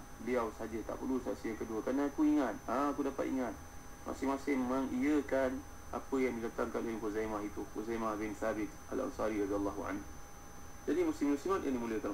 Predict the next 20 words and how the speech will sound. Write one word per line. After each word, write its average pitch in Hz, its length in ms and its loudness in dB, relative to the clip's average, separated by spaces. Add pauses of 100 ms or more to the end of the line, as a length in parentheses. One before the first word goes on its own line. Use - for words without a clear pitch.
Allah 110 160 0
sekalian, 110 400 0
inilah 123 240 0
penjelasan 107 500 0 (140)
oleh 147 100 4 (540)
para 120 400 2 (160)
ulama 113 420 0 (140)
terhadap 110 560 0 (800)
kisah 113 320 -4
yang 107 160 -2
berlaku 139 560 2 (240)
penghujung 110 560 0
surat 104 240 0
Taubah 131 320 2
ni. 123 80 0
Bukanlah 117 320 0
bererti 110 560 0
keseluruhan 120 560 0
saya 110 240 -4
mutlak 120 400 0